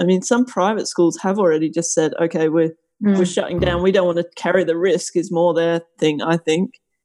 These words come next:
Speaker 1: Their
Speaker 2: Mm.
Speaker 1: reputational damage. If you had a Geelong Grammar case of covid nineteen, it's like a, it's like the same way they want to prevent bloody Geelong Grammar pregnancies or whatever. But, um,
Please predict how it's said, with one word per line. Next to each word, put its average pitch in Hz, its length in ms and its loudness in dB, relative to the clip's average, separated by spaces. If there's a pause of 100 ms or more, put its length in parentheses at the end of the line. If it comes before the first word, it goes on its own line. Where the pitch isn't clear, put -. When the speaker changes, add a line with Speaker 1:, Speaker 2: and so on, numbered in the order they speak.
(240)
Speaker 1:
Their 190 140 2
Speaker 2:
Mm. 190 100 0
Speaker 1:
reputational - 580 -8
damage. 165 360 0
If 165 100 2
you 175 120 0
had 170 120 2
a 170 180 0
Geelong 170 320 0
Grammar 165 320 -2
case 165 420 -2
of 165 180 -2 (800)
covid 175 260 0 (120)
nineteen, 165 600 0
it's - 200 -10
like - 120 -2
a, 180 80 2 (160)
it's - 200 -6
like 160 200 -2 (280)
the 190 40 -2
same 175 260 0
way 175 140 2
they 170 100 0
want 170 140 -2
to 165 160 -10
prevent 160 280 0 (560)
bloody 170 380 0 (140)
Geelong 180 260 2
Grammar 165 300 0 (180)
pregnancies 165 580 0
or - 140 0
whatever. 151 320 0
But, 180 220 0 (580)
um, 175 420 0